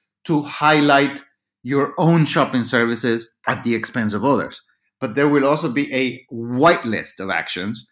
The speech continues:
so that the E U will encourage these platforms to share data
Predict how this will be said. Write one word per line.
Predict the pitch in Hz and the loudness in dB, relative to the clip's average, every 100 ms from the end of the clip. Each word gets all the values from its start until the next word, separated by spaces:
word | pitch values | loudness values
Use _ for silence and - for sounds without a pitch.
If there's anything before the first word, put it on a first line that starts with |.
| _ _ | _ _
so | - 123 | -6 -2
that | 127 117 | 0 0
the | 123 156 | -4 0
E | 151 | -2
U | 139 135 143 | 0 0 0
will | 135 131 123 | 0 -2 0
encourage | 120 113 131 120 110 - | -2 0 2 2 -2 -4
these | 127 - | -4 -2
platforms | 131 - 131 123 123 - _ | -2 -2 -2 -2 -2 -10 _
to | - 143 | -4 -2
share | - - 160 160 151 143 123 107 | -2 2 4 6 8 8 6 4
data | 113 104 107 104 107 | 0 0 0 2 2